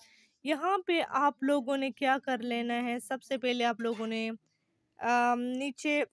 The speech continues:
एसेट में आके स्पोर्ट पे चले जाना है, ठीक है। स्पोर्ट पे, स्पोर्ट के आने के बाद यहाँ आप लोगों को फंड्स,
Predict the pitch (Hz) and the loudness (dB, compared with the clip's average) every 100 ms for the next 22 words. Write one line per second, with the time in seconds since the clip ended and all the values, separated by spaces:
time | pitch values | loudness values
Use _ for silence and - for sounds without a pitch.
0 | - 254 277 311 254 254 240 240 277 294 | -4 -4 -2 -4 -4 -2 -2 -2 -2 -2
1 | 359 _ _ _ _ _ _ _ _ - | -4 _ _ _ _ _ _ _ _ -6
2 | 302 311 311 285 277 240 - - 277 254 | 2 2 2 2 2 2 -2 -2 2 2
3 | 226 220 220 220 214 269 381 427 _ - | 0 -2 -4 -4 -4 -2 -4 -6 _ -6
4 | 269 254 - 220 202 _ _ - - 403 | 0 0 0 -8 -8 _ _ -8 0 2
5 | 415 _ - 349 330 - 294 320 277 285 | 0 _ -2 2 2 0 -2 -2 -4 0
6 | 269 269 - 381 277 254 277 - 254 - | 2 2 0 -4 -4 -2 -4 0 -2 0
7 | 262 254 247 - 226 233 - - 277 294 | -2 -2 -4 -4 -4 -4 -6 -2 0 0
8 | 254 - | -4 -10